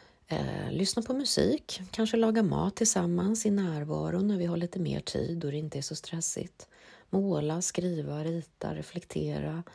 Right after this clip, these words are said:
yoga, stretcha, meditera. Kanske till och med ta en tupplur på soffan.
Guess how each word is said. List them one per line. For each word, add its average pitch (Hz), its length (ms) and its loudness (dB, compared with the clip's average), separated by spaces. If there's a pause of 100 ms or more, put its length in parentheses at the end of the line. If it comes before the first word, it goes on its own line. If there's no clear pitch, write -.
(440)
yoga, 165 640 0
stretcha, 156 760 -4 (140)
meditera. - 640 -6 (880)
Kanske 226 240 0
till 139 180 -2
och 147 60 -2
med - 180 -4
ta - 100 -8
en 117 100 -6
tupplur - 480 -8
på - 140 -12
soffan. - 640 -8